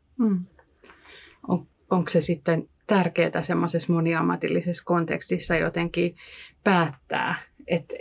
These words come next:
et, et jo-, jollakin on ikään kuin suurempi vastuu siitä, että miten, mit-, miten tavallaan sitä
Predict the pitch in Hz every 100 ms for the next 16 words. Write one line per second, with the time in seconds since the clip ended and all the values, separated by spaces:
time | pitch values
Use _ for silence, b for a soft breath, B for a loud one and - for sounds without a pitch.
0 | - 165 - - - 165 180 160 165 185
1 | 165 156 143 170 160 160 151 - 151 170
2 | 170 - 160 165 170 175 170 170 - 160
3 | 175 - 147 - - 165 165 175 165 156
4 | 139 156 165 B B B B B _ _
5 | 196 175 165 - 190 175 175 160 151 156
6 | 156 156 165 160 170 156 160